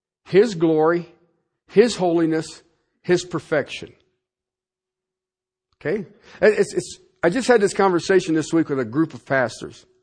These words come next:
It's probably a good thing I'm leaving the country.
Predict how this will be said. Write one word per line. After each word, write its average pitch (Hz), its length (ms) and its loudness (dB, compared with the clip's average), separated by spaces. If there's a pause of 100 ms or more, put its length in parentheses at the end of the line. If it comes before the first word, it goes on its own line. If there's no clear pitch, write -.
(720)
It's 117 100 -16
probably 180 280 2
a - 20 -4
good 147 160 -2
thing 151 180 -2
I'm 135 140 -2
leaving 127 240 -4
the 113 80 -12
country. 104 460 -14